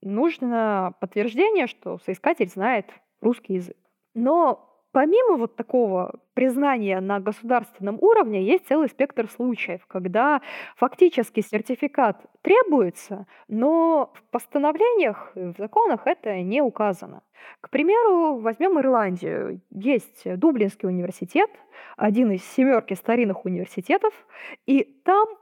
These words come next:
принимается сертификат Т Р К И как доказательство владения русским языком.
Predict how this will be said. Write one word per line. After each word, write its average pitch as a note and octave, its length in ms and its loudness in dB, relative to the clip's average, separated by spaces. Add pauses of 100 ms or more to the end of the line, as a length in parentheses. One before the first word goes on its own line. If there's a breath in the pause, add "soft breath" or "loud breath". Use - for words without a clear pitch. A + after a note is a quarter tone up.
принимается E4 680 2
сертификат A3 760 -4
Т G#3 80 0
Р G3 100 -2
К C#4 160 -2
И A4+ 220 4
как E4+ 400 0
доказательство B3+ 1120 0
владения F#3+ 460 0
русским G3+ 340 -6
языком. F#3+ 460 -4